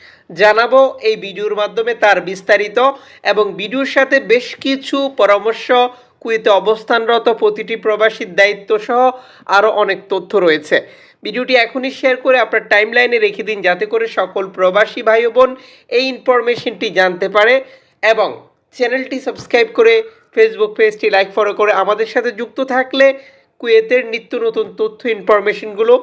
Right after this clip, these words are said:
জানতে পারবেন। আসসালামু আলাইকুম প্রিয় কুয়েত প্রবাসী ভাই ও বোন, যারা দেখছেন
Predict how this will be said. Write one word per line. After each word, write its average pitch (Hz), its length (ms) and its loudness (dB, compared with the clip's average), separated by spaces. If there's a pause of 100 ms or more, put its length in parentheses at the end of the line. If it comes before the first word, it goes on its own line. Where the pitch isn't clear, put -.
(420)
জানতে 220 360 4
পারবেন। 139 280 2 (440)
আসসালামু 226 440 0
আলাইকুম 226 400 2
প্রিয় 214 220 0
কুয়েত 202 280 2
প্রবাসী 214 480 2
ভাই 240 200 2
ও 240 80 -2
বোন, 262 120 6 (240)
যারা 185 260 4
দেখছেন 220 320 0